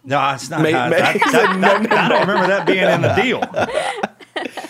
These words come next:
Speaker 2: Aaron, welcome to the show, man. We're excited to have you today.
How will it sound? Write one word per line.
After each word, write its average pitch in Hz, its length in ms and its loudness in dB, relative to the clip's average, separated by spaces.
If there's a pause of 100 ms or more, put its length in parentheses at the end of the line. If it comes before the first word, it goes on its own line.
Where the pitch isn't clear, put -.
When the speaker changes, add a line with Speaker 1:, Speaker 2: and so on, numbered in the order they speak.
(360)
Speaker 2:
Aaron, 180 320 0
welcome 226 300 0
to 180 60 -2
the 160 100 -2
show, 165 320 -2
man. 143 340 -2
We're 180 100 0
excited 160 340 -2
to 131 100 0
have 131 200 -2
you 120 60 -8
today. 104 420 -8